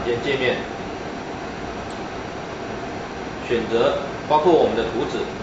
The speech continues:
都是已经预先下载好的，只有后期在需要更新的时候，我们点击一键更新，在联网的状态下，我们点击一键更新，就可以把后期新增的图纸下载下来了。那选择我们需要标刻的品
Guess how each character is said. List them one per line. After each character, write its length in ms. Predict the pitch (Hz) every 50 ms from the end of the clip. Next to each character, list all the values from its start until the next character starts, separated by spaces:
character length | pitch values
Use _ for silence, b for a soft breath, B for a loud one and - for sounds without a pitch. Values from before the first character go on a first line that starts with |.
| - - - -
都 160 | 139 139 139
是 160 | 139 151 135
已 60 | 110 95 101
经 0 | 110 120 - 90 -
预 80 | 143 131
先 160 | - 143 131 - -
下 160 | 160 135 113
载 160 | 104 110 113
好 160 | 107 - - - -
的， 80 | - - - - - - - - - - - - -
只 80 | 143
有 80 | 135 120 -
后 140 | 190 170 156 -
期 240 | - - 147 143 143 -
在 160 | 156 139 131 - -
需 80 | 147
要 80 | 135 127 - 147
更 80 | 143 143
新 180 | 139 - 143 139
的 80 | 131 120
时 160 | 98 101 107
候， 160 | 110 107 95 - - - - - - - - 98 101
我 80 | 101
们 80 | 110 120 127
点 160 | - 120 101 92 92
击 240 | - - 123 127 131 131 - - - -
一 80 | -
键 160 | - 139 123 127
更 80 | 127 127 -
新， 160 | 131 135 131 120 - -
在 160 | 147 135 117
联 160 | 110 117 131 123
网 80 | 107
的 80 | 95 - -
状 80 | 139 131
态 80 | 123 120 117
下， 80 | 127 117
我 80 | 117
们 80 | 117 113
点 80 | 113 95 -
击 160 | - 113 120 120 - - - -
一 80 | - -
键 160 | 139 120 113
更 80 | 120 123 120
新， 160 | - 135 127 127 -
就 80 | - 139
可 80 | 127
以 80 | 127 117 110
把 80 | - - - -
后 80 | 127 117 107
期 80 | 127 123 110
新 160 | - 131 135 131 135
增 80 | 139
的 80 | 127 120 - -
图 80 | 107 110 -
纸 80 | - - 98 - - - - - -
下 80 | - 135
载 80 | 113 104 -
下 80 | 113 107
来 80 | 98
了。 160 | 92 95 - - - - - - - - - - - - - - - - - - - -
那 240 | 135 131 123 113 104 98 -
选 140 | 120 113 110
择 100 | 127 127
我 80 | 117
们 80 | 104 104 110
需 160 | - - 139 143
要 240 | 135 120 - -
标 160 | - 131 127 127 127
刻 160 | 156 135 120
的 160 | 110 107 101 95 - - -
品 80 | -